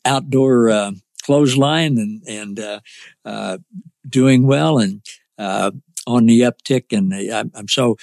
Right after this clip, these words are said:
Emma, I'm so proud of you, and I'm so glad to have you as our, uh, friend and, uh, somebody who's part of our, uh, our group here, and somebody now who's in a position to, uh, be helping other people. So thank you for all of that.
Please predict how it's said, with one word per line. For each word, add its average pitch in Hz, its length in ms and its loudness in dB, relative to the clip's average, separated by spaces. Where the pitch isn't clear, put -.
Emma, 160 180 4
I'm 113 120 2
so 123 200 0
proud 147 360 0
of 104 200 -2
you, 147 420 4
and 113 180 -4
I'm 107 80 -10
so 131 200 -8
glad 120 280 -2
to 113 60 -2
have 113 260 -4
you 123 260 4
as 117 360 -4
our, 104 280 -6
uh, 104 280 -10
friend 143 560 -2
and, 101 400 -6
uh, 107 180 -14
somebody 110 400 -6
who's 101 160 -8
part 120 320 -2
of 107 140 -4
our, 113 240 -2
uh, 110 340 -4
our 101 180 -4
group 123 380 0
here, 139 400 0
and 107 280 -8
somebody 127 400 0
now 127 280 2
who's 117 360 2
in 117 100 -2
a 107 60 -4
position 120 540 -2
to, 104 200 -2
uh, 110 300 0
be 113 240 2
helping 113 400 2
other 156 160 2
people. 107 380 -4
So 98 240 0
thank 131 260 2
you 175 140 4
for 135 180 2
all 165 180 2
of 156 100 0
that. 190 280 0